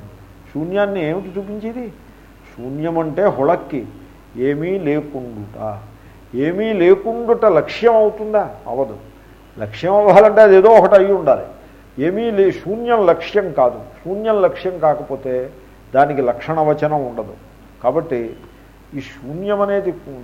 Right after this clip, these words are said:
అసలు it doesn't fit at all అండి. మీరు శూన్యం అని అనుకుని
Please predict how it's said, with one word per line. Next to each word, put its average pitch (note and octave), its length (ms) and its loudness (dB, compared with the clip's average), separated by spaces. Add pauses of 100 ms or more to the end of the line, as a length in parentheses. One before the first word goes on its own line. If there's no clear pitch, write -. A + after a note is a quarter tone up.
(180)
అసలు A#2+ 280 -10
it A#2+ 120 -10 (100)
doesn't D3 200 -6
fit - 260 -16
at D#3+ 180 -8
all D3 180 -4
అండి. A#2+ 280 -12 (1000)
మీరు A#2 100 -14 (180)
శూన్యం E3+ 320 -6
అని F3 140 0
అనుకుని C#3+ 640 -4